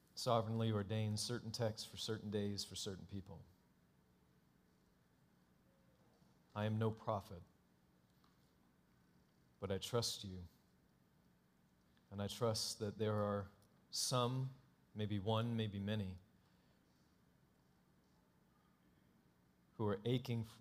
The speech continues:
for a touch from you. They're saying, "I believe. Help my unbelief."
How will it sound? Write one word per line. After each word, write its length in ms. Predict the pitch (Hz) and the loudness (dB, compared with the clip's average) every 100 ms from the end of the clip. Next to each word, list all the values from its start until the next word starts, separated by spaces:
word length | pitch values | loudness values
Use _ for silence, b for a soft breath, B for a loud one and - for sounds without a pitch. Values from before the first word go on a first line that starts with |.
| - - | -20 -4
for 140 | 110 107 | 2 2
a 40 | |
touch 400 | 104 117 110 - | 2 0 0 -4
from 240 | - 95 | -6 -6
you. 200 | 92 92 - - - - _ - _ - - _ _ _ _ _ - - - - - _ _ _ _ _ _ - | -6 -8 -10 -18 -20 -20 _ -20 _ -20 -20 _ _ _ _ _ -20 -20 -20 -20 -20 _ _ _ _ _ _ 0
They're 160 | 110 113 | 2 4
saying, 500 | - 131 131 123 117 | 4 4 4 4 0
"I 200 | 117 123 | 2 2
believe. 760 | 107 117 123 131 98 90 - - - - - - _ - _ _ _ - _ _ _ _ _ _ _ _ _ - | 2 2 4 2 2 -4 -10 -16 -20 -20 -20 -20 _ -20 _ _ _ -20 _ _ _ _ _ _ _ _ _ -2
Help 300 | 139 143 135 | 4 4 4
my 220 | 131 123 | 2 4
unbelief." 480 | 123 110 98 90 | 2 0 -4 -8